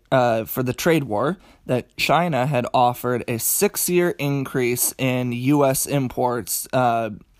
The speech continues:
in recent trade talks. So that would reduce the annual U S deficit to zero by twenty twenty-four.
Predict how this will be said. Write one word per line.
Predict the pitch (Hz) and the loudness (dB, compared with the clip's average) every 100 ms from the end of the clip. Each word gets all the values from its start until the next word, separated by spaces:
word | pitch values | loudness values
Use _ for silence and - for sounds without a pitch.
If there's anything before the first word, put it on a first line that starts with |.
| - | -2
in | 165 139 | 0 0
recent | 131 151 - 147 - | -2 -4 -4 -6 -6
trade | - 131 120 | -2 0 -2
talks. | - 110 - - - - - - - | -6 -12 -12 -8 -6 -6 -12 -20 -20
So | - - 131 | -6 -2 0
that | 127 135 131 | 2 2 2
would | 135 123 | 0 -2
reduce | 123 123 127 - 139 143 147 - - | -2 -4 -2 0 0 0 -4 -6 -6
the | - 123 - | -4 -4 -2
annual | 139 139 143 135 | -2 -2 0 0
U | 135 127 | 2 0
S | 120 123 | -2 -2
deficit | - 170 175 165 151 - | 0 0 0 -2 -2 -2
to | 123 | -4
zero | 131 131 180 160 127 131 | -2 0 2 4 2 0
by | 120 107 | 0 -2
twenty | 104 - 135 143 143 | -4 -6 -2 0 0
twenty-four. | 131 - 127 127 - 120 107 85 - | -4 -2 -2 -4 -4 -2 -2 -4 -10